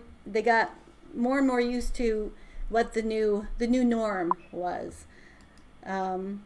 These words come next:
so we did the jazz salon immediately, and then from there we went to, we had a monthly vocal series that had been going on for over three years. So we,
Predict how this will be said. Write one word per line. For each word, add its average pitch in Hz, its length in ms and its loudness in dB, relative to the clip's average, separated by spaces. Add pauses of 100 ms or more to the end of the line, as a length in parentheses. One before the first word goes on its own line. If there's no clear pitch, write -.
so 233 200 2
we 233 100 0
did 233 180 4
the 214 80 0
jazz 226 400 2
salon 254 500 2
immediately, 254 640 0
and 226 140 -2
then 214 180 -2
from 214 200 -6
there 214 260 2
we 220 140 -2
went 220 280 -4
to, 202 400 -4 (260)
we 196 120 -2
had 220 100 2
a 202 40 2
monthly 220 440 -2
vocal 214 320 0
series 269 520 0
that 254 100 -2
had 208 120 -6
been 208 120 -4
going 202 280 -2
on 196 240 -4
for 185 420 -4 (400)
over 240 240 2
three 240 280 -4
years. 233 440 -2 (100)
So 208 280 -2
we, 208 420 -4